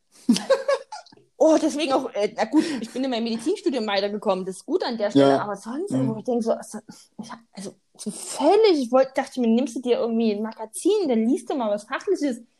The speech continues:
Speaker 1: Hab ich das in der Hand gehabt, dachte ich mir, „Ah, nee, heute, heute stirbst du dumm.“ Also so richtig unmotiviert und so, bäh, und dann ist, wird das auch so zeitlich dunkel. Und dann hab ich ja noch schlechtere Laune, weil es dann auch so kalt ist. Und dann musste ich ja den Müll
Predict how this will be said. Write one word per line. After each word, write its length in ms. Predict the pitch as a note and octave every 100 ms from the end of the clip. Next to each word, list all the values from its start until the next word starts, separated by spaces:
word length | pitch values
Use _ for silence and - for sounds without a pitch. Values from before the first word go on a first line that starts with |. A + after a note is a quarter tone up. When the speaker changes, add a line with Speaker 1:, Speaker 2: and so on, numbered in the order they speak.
| _ -
Speaker 1:
Hab 120 | C4
ich 60 | -
das 120 | A3+
in 60 |
der 80 | A3
Hand 120 | D4+ F#4
gehabt, 160 | -
dachte 140 | A#3 A#3
ich 60 |
mir, 240 | A#3 G3 - _ _ _ -
„Ah, 120 | G3+
nee, 720 | A3 A#3 A#3+ C#4 D4 D#4+ C4+
heute, 200 | A3+ A3+ F#3+
heute 220 | G#3 C4+
stirbst 280 | - B3+ -
du 60 | G#3
dumm.“ 400 | B3+ D4+ A3+ - _ _ -
Also 220 | F#3 A3
so 60 | -
richtig 1000 | C4+ E4 G#4 C#5+ - - F4+ F#4 F#4 F4+
unmotiviert 760 | F4 F#4 F#4 F4 D4 C#4 D4 D4 _ _ _
und 180 | A#3+ A#3
so, 100 | A3
bäh, 200 | A3+ D#4+
und 80 | D#4
dann 100 | A3+
ist, 180 | C4+ B3+
wird 120 | B3+
das 100 | C4+
auch 80 | C4
so 120 | B3+
zeitlich 540 | - A3 A#3 A#3 - _
dunkel. 600 | D#4 F4+ A#4+ F4+ A3 G3+ - _ _
Und 140 | A3 A#3
dann 160 | A#3+
hab 100 | A#3+
ich 80 | C#4
ja 100 | C4+
noch 260 | B3+ F4 B4
schlechtere 440 | - D4+ - A#3
Laune, 340 | A3 F#3+ F#3 F#3
weil 120 | G3
es 60 | A3
dann 100 | G#3+
auch 80 |
so 100 | - A#3
kalt 480 | - D4+ E4+ A4+ B4
ist. 160 | A3
Und 60 | G#3+
dann 80 | A3+
musste 180 | F4 F#4
ich 100 | -
ja 320 | C4 B3+ F4+ - _ _ _ _ _
den 200 | C4+ B3+
Müll 100 | B3+